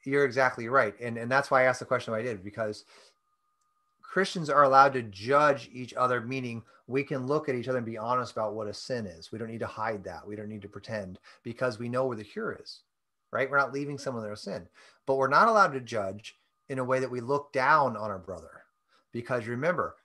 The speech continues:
they are a brother, which mean, or sister, which means their sins are forgiven just as much as yours. And you don't have a right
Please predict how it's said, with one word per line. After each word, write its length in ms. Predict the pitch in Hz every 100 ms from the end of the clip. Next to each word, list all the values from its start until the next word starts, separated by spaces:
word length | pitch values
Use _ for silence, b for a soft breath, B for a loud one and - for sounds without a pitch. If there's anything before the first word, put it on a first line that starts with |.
| _
they 400 | 107 131 151 160
are 420 | - 139 135 135 117
a 80 |
brother, 520 | 104 127 170 127 85 - -
which 260 | 123 -
mean, 160 | 143 131
or 140 | 113 107
sister, 360 | 131 - 82 b b -
which 240 | 131 -
means 520 | 147 175 123 110 113 - _
their 460 | 113 107 147 170 180
sins 540 | 175 - 143 147 143 -
are 300 | 143 139 135
forgiven 640 | - 120 131 180 110 107 - _ 117
just 380 | 110 143 135 143
as 160 | 113
much 280 | 110 98 -
as 120 | 98
yours. 420 | 104 - - - _ _ _ _ _ _ _ _ _ _ _ _ _ _ _ _ _ _ -
And 200 | 113 110
you 140 | 165
don't 180 | 156 107
have 140 | 113
a 80 | 98
right 340 | 101 101 101